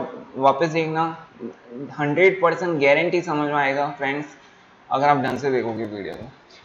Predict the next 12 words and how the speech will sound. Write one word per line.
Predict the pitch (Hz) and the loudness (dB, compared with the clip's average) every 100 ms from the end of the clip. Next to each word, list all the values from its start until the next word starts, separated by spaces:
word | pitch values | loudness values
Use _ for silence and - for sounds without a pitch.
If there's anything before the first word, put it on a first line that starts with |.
| _ | _
ठीक | 165 | -2
है | 170 | 0
friends। | 180 175 165 - - - - | 2 0 -4 -14 -20 -12 0
तो | 143 139 - | 0 2 0
next | 147 170 - | 2 2 2
video | 180 185 | 4 4
में | 190 185 | 4 2
मिलते | 165 156 | 2 4
हैं | 165 180 | 2 2
friends, | 175 156 170 170 - - - - - - | 2 2 2 -4 -16 -20 -20 -20 -20 -12
और | - 123 123 123 127 123 | -2 2 4 6 4 4
अगर | - | 4